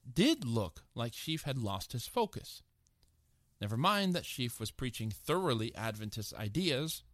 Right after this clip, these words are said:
to people who would never set foot in an Adventist tent. Sheaf was getting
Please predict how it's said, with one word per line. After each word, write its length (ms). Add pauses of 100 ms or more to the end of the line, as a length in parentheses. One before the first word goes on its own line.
(100)
to 120
people 320
who 140
would 220
never 400
set 300
foot 200
in 120
an 100
Adventist 500
tent. 400 (1600)
Sheaf 340
was 120
getting 400